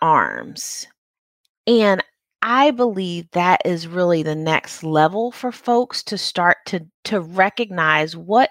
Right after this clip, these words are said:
is happening in your body when you are in these conversations, because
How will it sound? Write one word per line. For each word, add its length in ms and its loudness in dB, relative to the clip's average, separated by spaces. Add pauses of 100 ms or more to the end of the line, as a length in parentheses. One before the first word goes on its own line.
is 160 -4
happening 600 -4
in 240 -6
your 160 -6
body 600 -2 (460)
when 580 2
you 260 -4
are 200 2
in 200 -2
these 200 -8
conversations, 1000 -4
because 420 -4